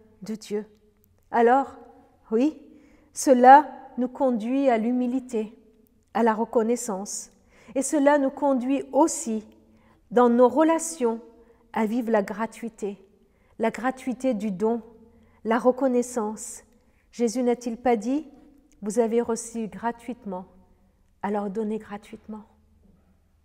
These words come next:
Père, je te prie de nous garder de l'orgueil.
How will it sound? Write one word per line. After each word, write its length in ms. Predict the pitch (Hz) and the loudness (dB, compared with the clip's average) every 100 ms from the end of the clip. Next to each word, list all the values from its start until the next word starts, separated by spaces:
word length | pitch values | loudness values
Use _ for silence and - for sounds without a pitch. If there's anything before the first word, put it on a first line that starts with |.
| _ _ _ _ _ _ _ _ _ _ _ | _ _ _ _ _ _ _ _ _ _ _
Père, 160 | 262 269 | 0 2
je 140 | 262 | -2
te 100 | 254 | -6
prie 260 | 254 - 294 | -6 -6 -6
de 120 | 262 | -2
nous 140 | 247 220 | -4 -2
garder 340 | 233 233 226 | -2 -2 -4
de 80 | 214 | -2
l'orgueil. 560 | 214 214 226 220 220 | -6 -8 -8 -8 -10